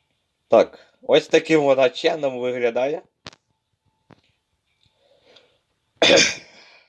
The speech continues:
І ось таким вона чином виглядає при стороні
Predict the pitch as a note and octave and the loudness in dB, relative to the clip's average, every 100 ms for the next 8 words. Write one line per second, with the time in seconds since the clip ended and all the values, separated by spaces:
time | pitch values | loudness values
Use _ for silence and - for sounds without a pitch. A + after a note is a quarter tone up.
0 | _ _ _ _ _ _ _ _ _ _ | _ _ _ _ _ _ _ _ _ _
1 | _ _ _ _ _ _ _ _ _ _ | _ _ _ _ _ _ _ _ _ _
2 | _ _ _ _ _ _ _ _ _ _ | _ _ _ _ _ _ _ _ _ _
3 | - A#2 C3+ - C#3 D#3 E3+ D#3+ C3 C3+ | 0 4 4 4 0 0 -2 -2 -4 -4
4 | C#3 C#3 C3+ A#2+ A#2 G#2+ G2+ A2+ A#2+ - | -6 -6 -6 -4 -4 -2 -2 0 -2 -4
5 | F#2 F#2 - F#2+ F#2+ F#2+ G#2+ A2+ | -6 -4 -2 0 0 -2 -6 -8